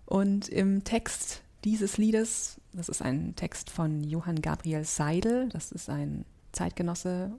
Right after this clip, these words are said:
und auch Bekannter Schuberts gewesen. Und darin wird das gleiche Spiel gespielt, das wir auch gerade spielen. Es geht darum, ein Gefühl zu erraten. Und dieses Gefühl wird in dem Lied,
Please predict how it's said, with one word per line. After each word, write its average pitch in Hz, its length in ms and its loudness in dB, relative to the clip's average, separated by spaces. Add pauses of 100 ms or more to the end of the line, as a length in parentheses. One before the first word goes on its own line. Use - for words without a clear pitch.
und - 160 -2
auch - 160 -8
Bekannter 196 600 0 (100)
Schuberts 185 340 -2
gewesen. 180 400 -2 (1000)
Und 185 260 4
darin 202 480 8
wird 170 200 6
das 160 180 2
gleiche 160 300 4
Spiel - 280 -2
gespielt, 165 540 0
das 156 200 -2
wir 156 160 4
auch 165 180 2
gerade 160 380 2
spielen. 170 600 2 (760)
Es - 240 2
geht 196 180 6
darum, 175 540 6 (360)
ein 180 300 4
Gefühl 254 520 6
zu - 160 2
erraten. 160 880 2
Und 175 500 0
dieses 196 240 4
Gefühl 277 600 6
wird 240 240 6
in 196 100 6
dem 180 160 6
Lied, 185 420 4